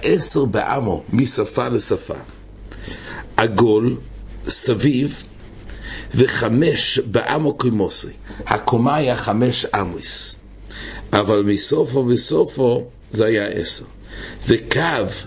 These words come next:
שלושים באמו יוסף אויסוי סוביב.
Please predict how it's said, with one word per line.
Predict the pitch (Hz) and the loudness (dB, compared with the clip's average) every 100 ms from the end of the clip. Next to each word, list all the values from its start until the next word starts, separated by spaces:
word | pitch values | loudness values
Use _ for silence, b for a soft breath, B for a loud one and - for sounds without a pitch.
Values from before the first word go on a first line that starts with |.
| - | -8
שלושים | - - - 117 175 190 - 123 110 101 | -2 0 4 4 4 2 0 0 0 2
באמו | 123 - 165 160 131 | 0 0 0 2 2
יוסף | 123 147 139 - 117 | 4 2 2 -2 -2
אויסוי | 117 147 - 131 | 2 2 2 0
סוביב. | - 117 101 92 | 2 2 0 -4